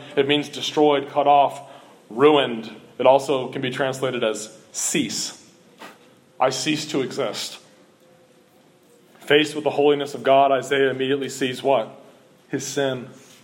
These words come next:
the sin of his lips, his words. Can you imagine?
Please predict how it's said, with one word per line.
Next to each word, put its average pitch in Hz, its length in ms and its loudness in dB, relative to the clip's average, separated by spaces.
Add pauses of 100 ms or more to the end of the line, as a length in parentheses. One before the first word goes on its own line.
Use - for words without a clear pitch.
(200)
the - 60 -14
sin - 180 0
of 131 80 0
his 117 120 -6
lips, 131 540 -2 (1120)
his 123 140 -8
words. 123 540 0 (560)
Can 151 100 -6
you 165 100 2
imagine? 160 480 2